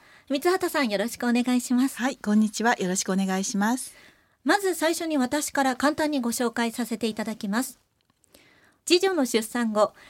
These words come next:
Speaker 1: 電車内での授乳体験を機に、産後の新しいライフスタイルを提案するため、授乳服の制作を開始。お産、おっぱいをサポートするモーハウスを立ち上げます。表参道の路面店、青山ショップなどでは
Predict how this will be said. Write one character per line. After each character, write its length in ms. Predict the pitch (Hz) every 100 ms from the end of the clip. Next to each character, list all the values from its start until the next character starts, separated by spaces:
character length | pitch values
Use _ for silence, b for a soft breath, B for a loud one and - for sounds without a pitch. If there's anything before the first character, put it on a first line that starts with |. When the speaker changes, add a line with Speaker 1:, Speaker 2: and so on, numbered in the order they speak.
| B
Speaker 1:
電 180 | 240 302
車 160 | 359 359
内 180 | 330 262
で 120 | 233
の 220 | 208 - _ -
授 180 | 208
乳 180 | 220 277
体 180 | 285 277
験 200 | 277 240
を 80 | 220
機 140 | 247
に、 200 | 226 196 B B B
産 280 | - 247 269
後 100 | 262
の 120 | 247
新 320 | 208 220 311 330
し 200 | - 311
い 40 |
ラ 120 | 240
イ 40 | 269
フ 140 | 285
ス 60 | -
タ 160 | 302
イ 40 | 277
ル 120 | 247
を 60 |
提 220 | 220 226 247
案 120 | 247
す 120 | 254
る 120 | 247
た 120 | 240
め、 200 | 214 220 b b b
授 160 | 196 233
乳 160 | 359
服 220 | 359 -
の 100 | 262
制 220 | 190 196 247
作 320 | 262 247 254
を 80 | 233
開 180 | 220
始。 260 | 220 226 - _ _ _ _ _ _ _ -
お 60 |
産、 320 | 240 294 277 262
お 80 | 294
っ 60 | 359
ぱ 140 | 381
い 80 | 339
を 80 | 302
サ 140 | 277
ポ 120 | 262 302
ー 60 |
ト 100 | 294
す 160 | 277 247
る 160 | 190 B B -
モ 160 | 214
ー 40 | 339
ハ 140 | 359
ウ 60 | 359
ス 180 | -
を 60 | 320
立 160 | 285 175
ち 160 | -
上 60 | 196
げ 100 | 190
ま 160 | 190
す。 160 | 220 - _ _ b b b b b b _
表 320 | 240 302 320
参 240 | 311 320 285
道 140 | 269
の 120 | 226
路 120 | 190
面 240 | 202 247 226
店、 320 | 208 196 - b b
青 220 | 196 294
山 200 | 339 339
シ 120 | 349
ョ 20 |
ッ 40 | 339
プ 120 | 285
な 100 | 277
ど 120 | 269
で 100 | 220
は 160 | 208